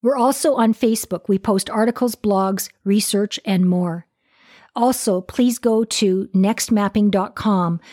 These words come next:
for a complete list of all the resources and strategies we provide. This has been the author, Cheryl Cran, reading her book, Next Mapping, Anticipate,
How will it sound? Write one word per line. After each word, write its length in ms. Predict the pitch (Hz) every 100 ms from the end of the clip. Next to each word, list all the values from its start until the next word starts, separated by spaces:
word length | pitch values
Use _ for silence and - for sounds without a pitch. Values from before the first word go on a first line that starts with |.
| -
for 160 | - 196
a 40 |
complete 480 | 196 208 - 233 240
list 440 | 220 196 196 - -
of 140 | 185 -
all 180 | 233 220
the 140 | 208
resources 680 | 190 190 196 175 - 185 185
and 100 | 175
strategies 680 | - 185 175 170 175 170 -
we 180 | 175 175
provide. 560 | - 180 165 156 175 - _ _ _ - - -
This 240 | 202 240
has 220 | - 254 214
been 400 | 202 175 214 - - _ -
the 180 | 202 202
author, 420 | 214 277 - 175
Cheryl 420 | 165 - 196 202
Cran, 500 | 202 220 185 165 247 - _ _
reading 600 | 208 233 247 202 180 240 -
her 260 | - 277 359
book, 400 | 190 160 220 - - - -
Next 400 | 190 233 262 -
Mapping, 480 | 208 185 175 180 196 -
Anticipate, 680 | 190 - 240 247 262 285